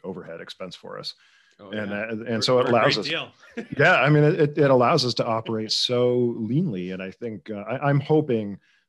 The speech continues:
Speaker 1: that businesses will really respond to that, because I think that is the future, just low overhead, more of an emphasis on technology, just utilizing, uh, all of these great technologies that are there. And just, um, you know, if they don't,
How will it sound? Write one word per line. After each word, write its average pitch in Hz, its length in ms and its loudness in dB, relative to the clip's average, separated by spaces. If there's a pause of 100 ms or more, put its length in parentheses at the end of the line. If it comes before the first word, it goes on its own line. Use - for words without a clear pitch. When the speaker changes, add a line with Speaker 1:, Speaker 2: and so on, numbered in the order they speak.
(100)
Speaker 1:
that 98 400 -2 (680)
businesses 104 560 0
will 92 160 -6
really 98 200 -2
respond 92 440 -8
to 80 120 -18
that, 80 200 -20
because 92 400 -16
I 101 80 -16
think 98 220 -16
that 90 160 -14
is 85 120 -20
the 76 100 -20
future, - 520 -20
just 95 200 -12 (100)
low 98 320 -6
overhead, 90 640 -10 (500)
more 101 180 -2
of 92 80 -4
an 92 60 -6
emphasis 90 400 -8
on 87 100 -8
technology, 85 720 -10
just 87 220 -12
utilizing, 82 800 -10 (200)
uh, 113 220 -20
all 110 160 0
of 98 80 -6
these 87 280 -6 (180)
great 101 180 -6
technologies 90 460 -10
that 87 100 -10
are 80 80 -12
there. 85 480 -4 (420)
And 98 280 -8
just, 104 320 -4
um, 95 280 -6
you 113 120 -4
know, 101 80 -2
if - 80 -10
they 98 160 -4
don't, 101 440 -8